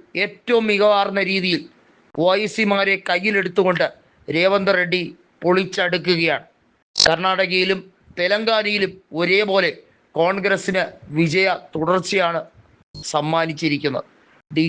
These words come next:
കെയും രേവന്തും ദക്ഷിണേന്ത്യയിലെ മാത്രമല്ല, എ ഐ സി സിയിലെ തന്നെ ഏറ്റവും മികച്ച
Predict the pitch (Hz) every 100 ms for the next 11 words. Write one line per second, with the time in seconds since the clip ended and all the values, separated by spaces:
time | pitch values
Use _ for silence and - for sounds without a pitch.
0 | 160 180 170 165 - _ _ 151 165 185
1 | 190 170 - _ _ _ _ _ 175 175
2 | 226 233 220 220 214 208 196 190 202 196
3 | 185 185 185 _ _ _ 175 202 233 220
4 | 233 202 226 208 202 196 190 190 - 208
5 | 202 185 185 180